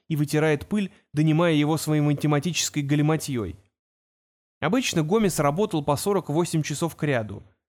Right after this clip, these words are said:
Ел он при этом очень мало. Затем день-другой жил как нормальный человек. Спал в волю, играл в кетч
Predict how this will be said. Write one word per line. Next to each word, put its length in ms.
Ел 240
он 160
при 160
этом 220
очень 300
мало. 440
Затем 420
день-другой 580
жил 220
как 200
нормальный 400
человек. 560
Спал 460
в 80
волю, 420
играл 300
в 100
кетч 380